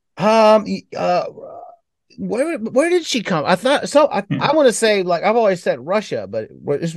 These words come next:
Speaker 1: I, I'm bad with geography
Speaker 2: <laughs>
Speaker 1: sometimes over there. Where's Lithuania at?
Speaker 2: Yeah, Orthodox Lithuanian Jewish family she came from. Oh, yeah, so she did come from, uh, Lithuania. Kaunas.
Speaker 1: The, so she goes to a, uh, what's the word I'm looking for? Like,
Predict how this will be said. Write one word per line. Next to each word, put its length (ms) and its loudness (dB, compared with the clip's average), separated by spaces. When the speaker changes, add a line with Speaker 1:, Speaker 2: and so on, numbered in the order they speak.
Speaker 1:
I, 340 2
I'm 200 2
bad 220 6
with 140 4
geography 640 2
Speaker 2:
<laughs> 20 -4
Speaker 1:
sometimes 640 6
over 160 -8
there. 240 -6
Where's 460 -2
Lithuania 640 -2
at? 320 -12
Speaker 2:
Yeah, 400 0
Orthodox 800 4
Lithuanian 800 6
Jewish 340 2
family 540 -2
she 140 -6
came 140 4
from. 100 0
Oh, 160 2
yeah, 160 6
so 100 4
she 180 0
did 140 0
come 180 4
from, 240 4
uh, 340 4
Lithuania. 600 -6
Kaunas. 640 -4
Speaker 1:
The, 420 -2
so 200 0
she 260 -2
goes 340 6
to 280 0
a, 240 8
uh, 560 2
what's 420 -8
the 80 -6
word 200 2
I'm 120 -4
looking 240 -6
for? 200 0
Like, 200 0